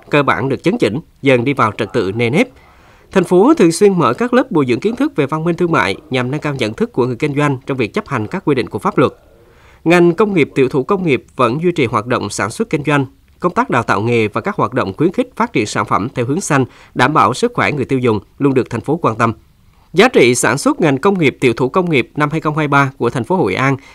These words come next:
theo giá hiện hành đạt bảy trăm mười lăm phẩy bốn tỷ đồng, tăng chín phẩy sáu sáu phần trăm so với cùng kỳ và đạt một trăm phẩy mười một phần trăm so với kế hoạch. Giá trị sản xuất ngành thương mại đạt một nghìn bốn trăm bốn mươi bốn tỷ đồng,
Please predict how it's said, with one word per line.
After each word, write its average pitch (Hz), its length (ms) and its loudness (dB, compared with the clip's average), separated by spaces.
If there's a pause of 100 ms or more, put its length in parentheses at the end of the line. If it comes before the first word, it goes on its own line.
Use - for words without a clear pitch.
(100)
theo 143 180 2
giá 131 280 0
hiện 117 180 0
hành 113 220 -2 (140)
đạt 127 260 -2
bảy 120 200 0
trăm 143 180 -2
mười 117 80 -4
lăm 127 140 -2
phẩy 98 200 -4
bốn 127 100 0
tỷ 110 140 -2
đồng, 113 200 2 (360)
tăng 156 240 2
chín 190 220 0
phẩy 104 160 0
sáu 160 140 -4
sáu 165 180 -2
phần 113 160 -4
trăm 127 220 0
so 123 160 -4
với 160 120 -4
cùng 113 180 -6
kỳ 110 200 2 (300)
và 139 100 2
đạt 131 200 0
một 139 280 2
trăm 160 160 2
phẩy 139 160 -2
mười 151 140 0
một 120 160 -2
phần 120 140 -4
trăm 135 280 0
so 127 160 -6
với 156 100 -2
kế 196 100 -2
hoạch. 165 200 -2 (600)
Giá 190 160 2
trị 131 220 2
sản 123 220 -2
xuất 285 180 -4
ngành 151 160 -2
thương 196 140 -2
mại 104 320 -2
đạt 131 240 -2
một 127 200 0
nghìn 131 280 2
bốn 156 180 0
trăm 156 160 -2
bốn 151 140 -2
mươi 196 80 0
bốn 147 240 -2
tỷ 117 120 0
đồng, 120 200 0